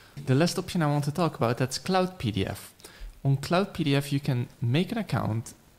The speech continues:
and you can upload your document. So that's what we're going to do. I'm going to log in as my account. Okay, so I upload the Bitcoin white paper. So I drop the Bitcoin white paper here. I click upload selected files.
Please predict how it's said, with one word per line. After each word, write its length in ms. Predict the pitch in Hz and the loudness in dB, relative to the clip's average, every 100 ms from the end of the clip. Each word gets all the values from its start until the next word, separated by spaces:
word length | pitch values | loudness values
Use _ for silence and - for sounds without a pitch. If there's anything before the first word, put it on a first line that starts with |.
| _ _ | _ _
and 80 | 120 | -4
you 60 | 113 | 0
can 140 | 120 | 0
upload 340 | 156 202 190 185 | 0 2 2 2
your 100 | 156 | 2
document. 480 | 117 104 107 113 | 2 0 0 -2
So 120 | - 113 | -2 -2
that's 160 | 120 | -2
what 120 | 123 | -2
we're 140 | 127 117 | -2 0
going 320 | 113 113 117 | 0 0 0
to 140 | - | -2
do. 160 | 101 101 | -2 -2
I'm 160 | 104 113 | -2 -2
going 240 | 123 120 | 0 -2
to 280 | - 107 107 - - - - - - | 0 -2 -2 -8 -18 -20 -20 -20 -2
log 380 | 113 123 147 143 | 2 4 4 4
in 200 | 127 117 | 2 2
as 200 | 104 117 | 0 0
my 240 | 113 104 | 2 2
account. 400 | 107 - 104 113 | 2 0 0 2
Okay, 320 | 180 180 117 107 - | 2 2 2 0 -8
so 260 | - - 135 | -10 0 4
I 280 | 127 131 123 - | 4 2 -2 -4
upload 640 | 180 185 156 151 151 - - 117 | -4 0 2 2 0 -6 -6 -2
the 100 | 113 | 2
Bitcoin 500 | 156 - - 143 110 | 2 0 0 2 4
white 220 | 95 92 | 2 2
paper. 280 | 107 107 120 | 0 0 2
So 100 | 123 | 2
I 80 | |
drop 480 | 120 113 110 113 117 | 2 0 0 0 -2
the 80 | - | -2
Bitcoin 480 | 110 110 - 107 101 | 0 0 0 0 2
white 260 | 101 110 | 2 0
paper 280 | - 104 107 | 0 -2 0
here. 340 | 107 135 180 185 | -2 -2 -2 -2
I 80 | |
click 320 | 127 - 117 - - | -4 -4 -6 -4 -6
upload 440 | 143 143 139 139 | -4 0 0 0
selected 560 | - 117 113 - 117 104 | -2 0 0 -2 -8 -10
files. 600 | - - 113 156 147 | -6 -2 0 -2 -4